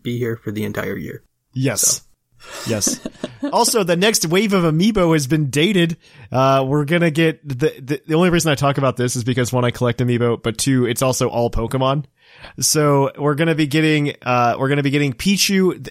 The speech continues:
Speaker 2: and the male Pokemon trainer in the next wave, which is slated for release on, I believe, July twenty-sixth.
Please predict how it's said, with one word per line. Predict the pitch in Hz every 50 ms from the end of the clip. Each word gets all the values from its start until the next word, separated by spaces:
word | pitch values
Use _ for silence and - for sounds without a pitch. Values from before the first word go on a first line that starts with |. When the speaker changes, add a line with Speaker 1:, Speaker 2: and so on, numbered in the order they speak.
| -
Speaker 2:
and | - 147 147 143 139
the | 131
male | 127 135 147 156 143
Pokemon | 131 156 170 165 160 156 139 127
trainer | - - 139 135 131 131
in | 127 - 127 131 131
the | 131 131 123
next | 120 120 131 139 - - -
wave, | 113 117 139 160 151 120 113 113 110 107 - - - - - - - _ -
which | 123 127 120 -
is | 131 123 123 120 113 - - _ -
slated | - - 139 139 139 139 131 120
for | - 139 135 131
release | 131 127 123 131 127 123 -
on, | - - 127 123 123 120
I | 120 117
believe, | 123 127 131 135 135 123 110 -
July | 127 113 131 123 117 113 123 127 127 127 127 127 127 120 71 -
twenty-sixth. | - - - 135 139 135 127 113 - - 151 147 139 107 - - - - - -